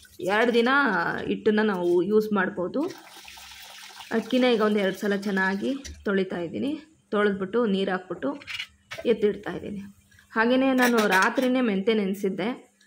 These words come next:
ತನುಗೆ ತುಂಬ ಕೂದಲೆಲ್ಲ ಈಗ ಕೆಂಚಾಗ್ತಾಯಿದೆ, ಒಂಥರ ಪುಡಿ ಪುಡಿ ಕೂದಲಾಗ್ತಾಯಿದೆ. ಹಂಗಾಗಿ ಅವಳಿಗೆ ಸ್ವಲ್ಪ ಏರ್ ಕೇರ್ ಮಾಡೋಣ,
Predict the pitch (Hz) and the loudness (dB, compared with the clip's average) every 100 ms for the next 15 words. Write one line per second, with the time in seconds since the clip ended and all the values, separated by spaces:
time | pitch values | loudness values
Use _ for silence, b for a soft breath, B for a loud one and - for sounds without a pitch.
0 | b b _ 220 226 240 247 240 240 208 | b b _ 2 4 4 4 4 2 0
1 | 233 233 214 220 220 214 202 202 202 180 | 0 2 2 4 4 2 2 -2 -2 -2
2 | 208 226 214 214 190 196 196 208 208 214 | 0 0 -2 -2 -2 -2 -2 -2 0 0
3 | 233 226 208 208 202 196 - 190 190 202 | 0 -4 0 0 0 -4 -6 -4 -2 -2
4 | 190 196 196 196 196 202 196 196 190 196 | -2 -2 -2 0 0 -2 -4 -2 0 0
5 | 196 208 202 190 185 185 | 0 -2 0 0 -2 -4